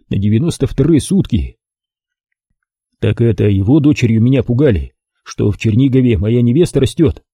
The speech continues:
спросил я отца. «Ею, только что с вас взять? Слушай дальше».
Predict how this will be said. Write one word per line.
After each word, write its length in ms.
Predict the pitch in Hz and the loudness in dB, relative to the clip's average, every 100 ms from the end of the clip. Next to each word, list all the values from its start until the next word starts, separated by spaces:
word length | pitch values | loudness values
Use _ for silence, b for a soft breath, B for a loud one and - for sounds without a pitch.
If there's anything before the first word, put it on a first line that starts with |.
| _ _ - | _ _ -20
спросил 520 | - 95 101 - 113 | -12 -6 -6 -4 -4
я 160 | 107 | -2
отца. 380 | 110 - 120 69 _ _ _ _ _ _ | -4 -2 -4 -4 _ _ _ _ _ _
«Ею, 720 | - 240 247 233 208 156 82 - | -6 -4 -2 0 2 2 0 -6
только 260 | 202 202 185 | -6 -4 -4
что 200 | 254 202 | -4 -4
с 60 | |
вас 160 | 196 123 | -2 -2
взять? 440 | 156 202 82 - _ _ _ _ | 0 0 -2 -8 _ _ _ _
Слушай 420 | - 220 220 202 | -8 -6 -4 0
дальше». 540 | 233 220 - 101 65 | 0 0 0 -4 -6